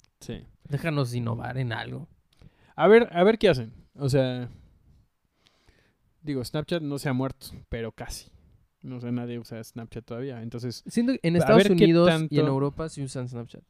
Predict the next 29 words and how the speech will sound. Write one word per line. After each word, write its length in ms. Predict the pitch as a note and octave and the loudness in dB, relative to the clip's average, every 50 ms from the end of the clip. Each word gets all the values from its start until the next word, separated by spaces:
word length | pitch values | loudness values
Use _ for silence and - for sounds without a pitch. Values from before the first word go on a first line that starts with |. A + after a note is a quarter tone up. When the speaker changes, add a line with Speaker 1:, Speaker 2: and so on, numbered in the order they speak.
| _ _ | _ _
Speaker 1:
¿Más 140 | - C3 C3 | -8 -8 -6
Speaker 2:
Creo, 60 | D3+ | -6
Speaker 1:
seguido? 220 | - B2 B2+ D3+ G3+ | -6 -6 -6 -6 -6
Speaker 2:
creo 140 | D#3 D#3 D#3 | -6 -6 -6
que 60 | E3 | -4
más 180 | D3+ D3 C#3 D3+ | -4 -4 -4 -4
en 120 | C#3+ C3+ | -6 -6
Europa. 400 | B2+ B2 A2 A2+ A#2+ A#2 - C3 _ _ _ _ _ _ _ _ _ _ _ _ _ _ _ _ _ _ _ _ | -6 -8 -8 -8 -10 -12 -12 -18 _ _ _ _ _ _ _ _ _ _ _ _ _ _ _ _ _ _ _ _
Speaker 1:
Este, 800 | - B2+ A#2+ A#2+ A#2 - - - _ - B2 A#2 A2+ A#2 A#2 A#2 A2+ A#2+ A#2+ B2+ - _ _ _ _ _ _ _ _ _ _ _ _ _ _ _ _ _ _ _ _ _ _ | -12 -10 -10 -10 -10 -10 -12 -14 _ -10 -8 -8 -8 -8 -8 -10 -10 -12 -12 -14 -18 _ _ _ _ _ _ _ _ _ _ _ _ _ _ _ _ _ _ _ _ _ _
a 120 | - C3+ | -2 2
ver, 260 | D3+ F3 G#3 B3+ - _ _ | 2 2 2 0 -4 _ _
o 100 | - D#3+ | -2 2
sea, 240 | C3 E3+ D#3+ D#3 - - - _ _ B2 C#3 D3 - _ | 4 4 4 4 2 -4 -18 _ _ -20 -20 -20 -20 _
a 140 | - D3+ D#3 | -2 2 4
ver 120 | F3 G3+ G3+ | 4 4 4
qué 120 | - A3 | 2 0
tanta 220 | - G#3 F#3+ A3 | 0 0 0 0
gente 380 | - - G3+ F#3+ F3+ - F#3 F3+ | 0 0 0 -2 0 0 0 0
hace 180 | E3+ D#3+ - E3 | 0 0 -2 0
la 120 | D3 C3+ | -2 -2
transición, 460 | - B2 A2+ A2 A2+ - - C3+ A#2+ | -2 -4 -8 -8 -8 -8 -6 -6 -6
pues. 260 | A2 A#2 A2 - - _ _ _ _ | -6 -8 -12 -12 -18 _ _ _ _
O 100 | - B2 | -18 -14
sea, 240 | - B2 A2 G#2+ G2+ - - _ | -12 -12 -12 -14 -16 -20 -20 _
de 160 | D3+ C3 A#2 A2 | -18 -16 -14 -14
soltar 340 | - A#2 A2 G#2+ - A#2 | -12 -14 -12 -12 -12 -10
nada 160 | B2+ B2+ B2 A#2+ | -10 -8 -8 -8
más 180 | A#2+ A2+ - | -10 -10 -12
TikTok. 420 | - B2+ - - B2 A2 - - | -14 -18 -16 -14 -16 -16 -16 -18